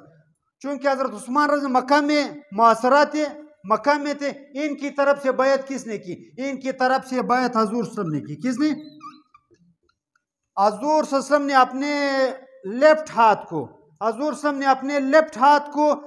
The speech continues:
हजरत उस्मान का हाथ करार दिया कि उस्मान की तरफ से मैं बैत करता हूँ। जब हजरत उस्मान को बाद में पता चला कि हजूर सल्लल्लाहु अलैहि वसल्लम ने बैत की है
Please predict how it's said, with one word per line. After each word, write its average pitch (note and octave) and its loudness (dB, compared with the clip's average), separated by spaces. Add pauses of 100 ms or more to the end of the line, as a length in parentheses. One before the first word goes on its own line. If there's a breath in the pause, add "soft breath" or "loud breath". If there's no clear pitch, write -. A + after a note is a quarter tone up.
हजरत A3+ 0
उस्मान C#4 2
का B3+ 2
हाथ A3+ 4
करार G3+ 2
दिया F#3 -4 (300 loud breath)
कि A#3 -2
उस्मान B3+ 4
की C4 -2
तरफ C#4 4
से C4+ 0
मैं C#4+ 2
बैत G#3 2
करता D#3 -8
हूँ। - -20 (400)
जब A#3+ 0
हजरत B3+ 0
उस्मान C4+ 0
को C4+ 4
बाद D4 6
में C4+ -2
पता C4+ 2
चला C4+ 0
कि B3+ -6
हजूर B3+ 2
सल्लल्लाहु C#4 -4
अलैहि C#4+ -2
वसल्लम B3+ -6
ने E3 -16
बैत D4 2
की C4+ -2
है E3+ -2